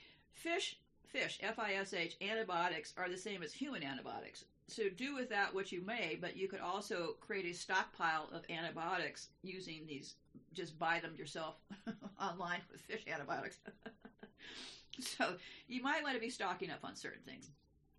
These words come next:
because when the unions shut this country down. Now, I'm not saying they're gonna for sure do it, but I think there's a good chance this rail strike is gonna happen. That's why I'm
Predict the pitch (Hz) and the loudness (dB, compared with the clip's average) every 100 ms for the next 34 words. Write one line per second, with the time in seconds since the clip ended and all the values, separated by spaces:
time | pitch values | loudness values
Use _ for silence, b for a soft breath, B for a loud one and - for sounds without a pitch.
0 | - - - 180 180 202 156 147 B B | -20 -20 -8 -4 -2 0 0 0 B B
1 | B B - 190 214 196 190 208 269 285 | B B -12 -4 -2 0 0 0 0 0
2 | 202 202 - - - - 254 220 208 196 | -2 -4 -10 -14 -12 -4 -2 -2 -4 -2
3 | 226 214 185 170 254 220 190 - - - | -2 0 -2 0 2 2 0 -4 -6 -2
4 | 381 403 208 - 208 185 170 170 156 160 | 0 0 0 0 -4 -2 -4 -4 -6 -8
5 | - 226 285 151 139 - - 226 - - | -4 -2 -2 -4 -4 -8 -8 -8 -8 -4
6 | - - 427 381 302 302 262 226 233 - | 0 4 4 2 0 0 0 0 0 0
7 | 202 196 - 165 170 - - - 185 180 | 0 -2 -4 -8 -8 -8 -10 -6 0 2
8 | 175 180 151 151 147 143 208 160 151 147 | 2 0 0 0 -4 -2 0 0 0 -4
9 | 160 160 170 147 | -4 -4 -2 -4